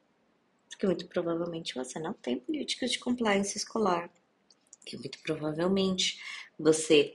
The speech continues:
não tem uma estrutura forte de combate ao bullying, você não tem processo e procedimento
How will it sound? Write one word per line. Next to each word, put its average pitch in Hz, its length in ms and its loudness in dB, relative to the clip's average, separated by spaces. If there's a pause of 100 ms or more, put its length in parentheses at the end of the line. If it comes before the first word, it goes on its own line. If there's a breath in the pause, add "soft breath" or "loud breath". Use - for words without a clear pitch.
não 185 240 6
tem 180 520 2
uma 160 120 -2
estrutura 160 640 2
forte 156 600 6
de 139 100 -4
combate 147 480 0
ao 180 80 6
bullying, 175 480 0
você 175 280 4
não 196 220 2
tem 175 380 0
processo - 880 2
e 175 80 -4
procedimento 165 1120 -2